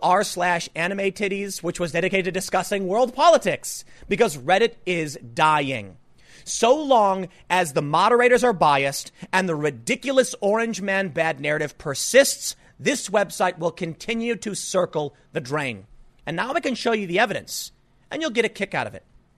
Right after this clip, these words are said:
This is a story from Distractify. They say the subreddit World Politics is currently a huge mess.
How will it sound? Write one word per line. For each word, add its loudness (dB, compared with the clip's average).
This -6
is -4
a -4
story 2
from -2
Distractify. -6
They 6
say 0
the 2
subreddit 2
World 0
Politics 0
is -8
currently -4
a -4
huge -8
mess. -4